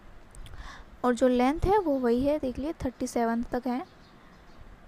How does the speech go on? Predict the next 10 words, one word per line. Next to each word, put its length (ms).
अब 140
मैं 180
इनको 260
cut 220
करके 280
अलग 220
कर 140
लूँगी 220
और 140
ये 100